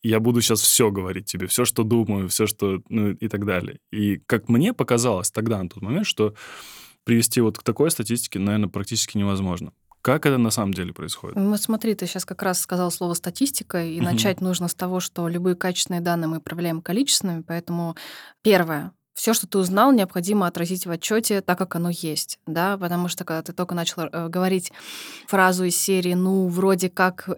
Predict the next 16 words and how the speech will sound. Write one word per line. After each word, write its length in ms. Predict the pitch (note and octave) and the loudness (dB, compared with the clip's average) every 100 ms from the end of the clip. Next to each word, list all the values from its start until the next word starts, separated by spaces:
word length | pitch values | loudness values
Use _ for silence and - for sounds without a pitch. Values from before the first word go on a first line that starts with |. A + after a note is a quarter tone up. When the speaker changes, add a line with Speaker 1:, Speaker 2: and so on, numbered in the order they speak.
| - | 0
Speaker 2:
это 340 | F#3+ F#3 F3+ | 0 0 -2
неправда, 680 | F3 F3 G3 A3+ A#3+ G3 F#3+ | -2 0 4 6 6 4 -2
потому 540 | - F3 E3 F#3 D#4+ | -2 -4 0 4 4
что», 320 | F#4 - F#3 | 2 4 4
да, 260 | E3 E3+ A#3+ | 4 4 4
мой 200 | F#3+ G3 | 2 2
внутренний 420 | F#3+ F#3+ F#3 F3+ | 0 -2 0 0
исследователь 520 | F3 G3 A#3+ G3+ F#3+ | 0 0 2 2 0
сразу 340 | F3 - F#3 F3 | -4 -2 0 0
взбунтовался, 580 | E3+ E3+ F3 G3 C4+ - | -2 -2 0 0 0 -4
потому 280 | F3+ F3+ F#3 | -4 -2 -2
что 260 | - F3 - - - - - | -2 -4 -6 -14 -16 -18 2
я 120 | G3 | 4
говорю 280 | G3+ G3 G3+ | 6 6 4
всегда 420 | - F#3 F#3 F3 | 2 2 4 4
студентам 640 | F3 E3+ F3 D4 F4 F4+ | 2 -4 0 2 4 4